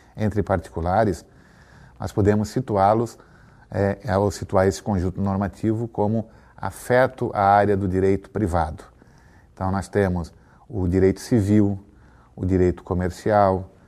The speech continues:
o direito empresarial e o próprio do direito do trabalho, que a maior parte da doutrina considera também como um campo do direito privado.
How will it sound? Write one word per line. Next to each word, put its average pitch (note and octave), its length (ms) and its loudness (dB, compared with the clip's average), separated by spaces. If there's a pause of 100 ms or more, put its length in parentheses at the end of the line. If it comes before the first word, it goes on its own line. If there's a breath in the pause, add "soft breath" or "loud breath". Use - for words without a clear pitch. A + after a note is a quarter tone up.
(180 soft breath)
o G2+ 120 -6
direito F2+ 400 -2
empresarial F#2 920 -2 (560 soft breath)
e E3 60 0
o C3+ 40 0
próprio G#2+ 320 4
do F#2+ 120 2
direito F2+ 480 0
do F2 40 -8
trabalho, G2+ 560 2 (200)
que F2 340 -8
a F2 40 -10
maior F2 200 -8
parte F2 280 -6
da F2+ 80 -2
doutrina G2 420 -4
considera F#2+ 380 -8
também F#2+ 320 -6
como G2+ 280 -4
um G#2 60 -6
campo G2 320 -6
do G2 120 -4
direito F2 380 -4
privado. F2 500 -8